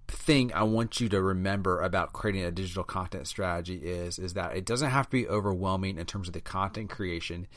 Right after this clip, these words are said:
if you think of it, uh, like this. And that is, you wanna use what we call every part of the buffalo.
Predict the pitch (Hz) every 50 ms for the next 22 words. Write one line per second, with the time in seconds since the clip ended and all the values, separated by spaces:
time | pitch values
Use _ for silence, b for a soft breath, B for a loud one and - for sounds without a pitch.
0 | B B B B B B B B - 123 131 - 160 151 151 151 - - 131 123
1 | 113 123 117 101 107 101 92 76 - - b b b b b b b - - -
2 | - 95 92 90 90 90 - - - 117 107 101 98 95 - 90 90 87 - -
3 | - - - - - - b b b b b b 107 104 107 110 113 120 120 110
4 | 104 95 98 95 - - 101 104 110 123 135 131 127 117 113 113 110 107 101 -
5 | - - 104 104 107 107 - 98 101 101 - - 101 101 101 101 92 - - 98
6 | 98 90 82 82 85 87 85 - - 82 76 67 67 -